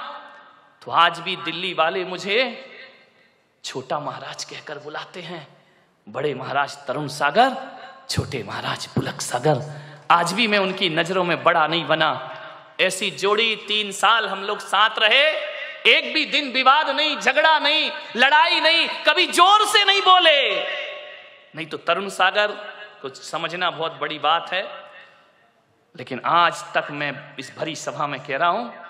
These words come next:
कि कभी हम दोनों के बीच में तू तू मैं मैं नहीं हुई। कभी उन्होंने मुझे जोर से नहीं बोला, डांटा नहीं, और उन्होंने डांटा नहीं और मैंने भी कभी डांटने का अवसर उनको प्रदान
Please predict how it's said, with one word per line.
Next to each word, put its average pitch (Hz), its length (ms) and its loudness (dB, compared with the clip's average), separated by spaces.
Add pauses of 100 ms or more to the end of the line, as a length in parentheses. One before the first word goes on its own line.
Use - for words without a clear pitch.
(720)
कि - 60 -20 (100)
कभी 135 220 -8
हम 127 240 -12
दोनों 139 300 -4
के - 180 -12
बीच 139 320 -10
में 127 220 -10
तू 143 100 -8
तू 139 200 -8
मैं 123 180 -8
मैं 147 160 -6
नहीं 151 180 -6
हुई। 208 360 -10 (600)
कभी 165 200 -2
उन्होंने 151 380 -4
मुझे 147 280 -8
जोर 170 300 -6
से 180 200 -8
नहीं 180 140 -6
बोला, 190 280 0
डांटा 185 420 0
नहीं, 254 280 2 (800)
और 120 100 -4
उन्होंने 151 320 -2
डांटा 156 400 2
नहीं 170 200 -2
और 143 120 -2
मैंने 143 280 -4
भी 143 120 -8
कभी 127 260 -6
डांटने 131 480 -2
का 117 160 2
अवसर 110 320 2
उनको 113 280 0
प्रदान 151 420 2